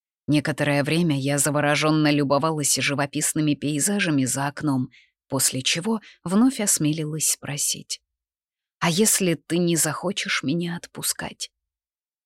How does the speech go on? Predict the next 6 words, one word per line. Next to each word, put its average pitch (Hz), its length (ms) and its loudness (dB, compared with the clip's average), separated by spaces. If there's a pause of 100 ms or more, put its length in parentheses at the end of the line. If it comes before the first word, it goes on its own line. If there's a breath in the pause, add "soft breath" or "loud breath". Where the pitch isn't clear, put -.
(400)
Обнажив 165 560 2
белоснежные 151 880 0
зубы, 165 380 0 (220 loud breath)
Артем 208 400 0
сбавил 165 480 -2
скорость. - 720 -4